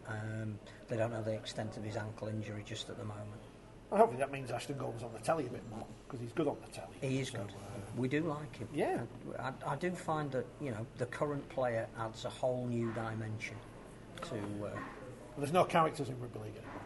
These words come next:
Speaker 1: Really?
Speaker 2: There's no characters in
Speaker 1: Who says?
Speaker 2: The, the internet people.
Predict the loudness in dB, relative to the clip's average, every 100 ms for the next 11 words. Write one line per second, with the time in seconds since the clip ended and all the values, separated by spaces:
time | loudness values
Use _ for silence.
0 | -10 -8 2 2 2 -2 -6 -2 0 0
1 | -2 -6 -6 -8 -8 -8 -6 -6 -4 -2
2 | 0 -2 -2 -6 -14 -14 -14 -2 0 2
3 | 2 0 0 0 -2 -4 -6